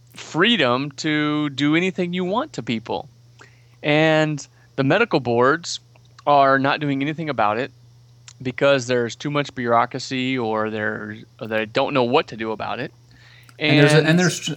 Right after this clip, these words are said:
Speaker 2: in, in some cases, some strong lobby groups actually
Speaker 1: Yep.
Speaker 2: opposing them, or,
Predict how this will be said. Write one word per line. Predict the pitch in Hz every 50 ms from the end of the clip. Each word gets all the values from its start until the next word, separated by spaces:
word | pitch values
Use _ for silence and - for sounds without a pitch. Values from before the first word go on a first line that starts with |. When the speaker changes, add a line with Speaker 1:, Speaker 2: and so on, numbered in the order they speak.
| - -
Speaker 2:
in, | 156 135 120 120 - -
in | 143 123 120
some | - 165 175 165
cases, | - 123 117 117 - 107
some | - 110 104
strong | - - 123 113 113 110 101
lobby | 104 107 113 110 110 104
groups | 95 - 104 104 101 117 113 - - - - - -
actually | 110 101 98 - - 110 101 95 104
Speaker 1:
Yep. | - -
Speaker 2:
opposing | - - 123 127 120 107 104 98
them, | 92 85 85 95 -
or, | - 113 107 107 101 98 98